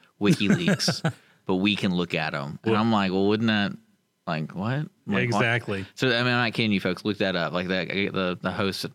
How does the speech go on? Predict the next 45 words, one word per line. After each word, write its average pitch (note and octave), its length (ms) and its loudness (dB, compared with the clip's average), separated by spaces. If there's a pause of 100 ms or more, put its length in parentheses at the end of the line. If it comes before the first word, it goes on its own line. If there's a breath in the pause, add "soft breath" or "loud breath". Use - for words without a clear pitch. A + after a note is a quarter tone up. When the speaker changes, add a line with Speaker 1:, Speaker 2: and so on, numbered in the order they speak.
Speaker 1:
actually - 340 -6
said - 240 -8
that, - 200 -10
and F3 40 -10
it F3+ 100 -6
was E3+ 120 -10
kind - 200 -6
of - 80 -10
crazy. - 400 -10 (120)
Speaker 2:
Well, G#3 120 0
there's F4 160 4
an D#4+ 100 4
Speaker 1:
But F3+ 80 4
Speaker 2:
example E3+ 300 4
of C#3 80 0
Fox F3 400 -2
News, C#3+ 180 4
if G#2+ 100 -6
I D3+ 80 0
can C#3 120 0
just C3 120 -6
cut D#3 140 0
in D3+ 100 2
real C3+ 200 2
Speaker 1:
I A#2+ 60 2
mean, C3+ 100 2
Speaker 2:
quick. A2+ 80 0
Speaker 1:
I - 20 2
Speaker 2:
I'm C#3 80 2
Speaker 1:
bet A#2+ 160 2
they've A2+ 180 2
done F#2 300 0 (100)
crazy - 280 -4
stuff, - 360 -8
Speaker 2:
Oh, C#4+ 80 4
Speaker 1:
too. E3 60 2
Speaker 2:
absolutely. E3 840 4
Um, D3+ 840 0
but D3+ 460 2
at D3+ 160 -2
least G3 240 0
Fox D#3+ 300 -2
News D#3+ 180 4
today, B2+ 640 0
uh, A2 440 -2